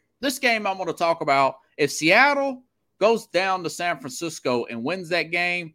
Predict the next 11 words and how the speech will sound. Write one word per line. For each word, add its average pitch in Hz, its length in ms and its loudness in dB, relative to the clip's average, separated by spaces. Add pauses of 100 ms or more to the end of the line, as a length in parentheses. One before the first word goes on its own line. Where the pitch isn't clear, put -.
(280)
there's - 260 2
a 139 120 -2
chance 220 560 0
that 139 160 -6
Trey 175 240 -2
Lance 160 300 -2
is 127 80 -8
gonna 135 160 -6
get 123 200 -6
benched 139 360 -6 (120)
already. 151 640 0